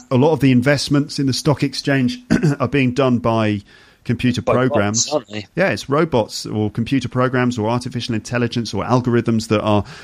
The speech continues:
Speaker 1: doing all the money marketing stuff.
Speaker 2: The stock market crashed for twenty seconds about a year ago.
Speaker 1: Mm-hmm.
Speaker 2: The, the new film was coming out. What, what's it called? White House Down?
Speaker 1: Oh, yeah. I
Speaker 2: And they
Speaker 1: watched,
Speaker 2: were
Speaker 1: I watched
Speaker 2: using
Speaker 1: that, uh,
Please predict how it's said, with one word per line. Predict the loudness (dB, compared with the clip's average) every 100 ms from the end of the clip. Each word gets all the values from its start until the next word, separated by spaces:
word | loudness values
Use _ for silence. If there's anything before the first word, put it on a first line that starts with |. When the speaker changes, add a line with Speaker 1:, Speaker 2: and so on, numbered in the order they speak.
| -20 -20 _ -10 -4
Speaker 1:
doing | -2 0 0
all | 0 0
the | 0
money | 0 0 0
marketing | -2 -2 -6 -6 -6
stuff. | -6 -6 -6 -6 -8 _ _ _ _ _ _
Speaker 2:
The | -2
stock | 0 2 0
market | 2 0 2 0 0 _
crashed | -8 0 0 0 -6 -4
for | -6
twenty | -6 -4 -4 -4 -4
seconds | 0 -2 -2 -8 -6 -6 -8 _ -18 -8
about | -2 0
a | 0
year | 2 2 2
ago. | 0 0 0 -4 _ _ _ _ -8
Speaker 1:
Mm-hmm. | -4 -2 -4 -8 _ _
Speaker 2:
The, | -2 -2
the | 0 -2
new | 2 0
film | 0 0 2
was | 0 -2
coming | -2 0
out. | 0 2 0 -6
What, | -2 0 0
what's | -2 -4
it | -6
called? | -8 -4
White | 0 0 0
House | -4 -4 -4
Down? | -2 -2 0 -6 -8 _ _ _ -4
Speaker 1:
Oh, | 0
yeah. | 2 0 0 -6 _ _ -4
I | -2
Speaker 2:
And |
they | 0 0 -2
Speaker 1:
watched, | 0
Speaker 2:
were | 0
Speaker 1:
I |
watched | 0
Speaker 2:
using | -2 -4
Speaker 1:
that, | -4 -4 -4
uh, | 0 2 0